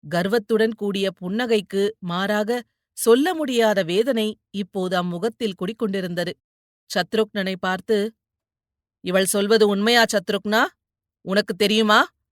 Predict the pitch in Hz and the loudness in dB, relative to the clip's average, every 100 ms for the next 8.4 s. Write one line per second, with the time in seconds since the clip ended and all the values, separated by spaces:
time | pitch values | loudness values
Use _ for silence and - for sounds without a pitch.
0 | _ _ _ 196 196 190 202 190 185 190 | _ _ _ -6 -6 -6 -6 -8 -4 -4
1 | 180 _ _ _ _ _ _ _ - 220 | -4 _ _ _ _ _ _ _ -2 0
2 | 294 285 247 226 226 _ 190 185 214 254 | 0 -4 -2 -2 -4 _ -6 -2 -2 -2
3 | 262 240 214 208 233 220 _ _ _ _ | -2 -2 0 4 2 0 _ _ _ _
4 | _ _ - 196 - _ _ _ - 226 | _ _ -2 -2 -2 _ _ _ 0 0
5 | 262 233 247 220 247 - _ _ _ _ | 0 -2 -2 -2 -4 -6 _ _ _ _
6 | - 220 233 269 262 247 240 233 226 247 | -2 0 2 2 0 0 -2 -2 0 0
7 | 254 247 - 247 226 247 226 247 254 254 | 0 -4 -6 -6 -6 -2 -2 -2 -4 -4
8 | 240 233 254 233 | -2 0 0 0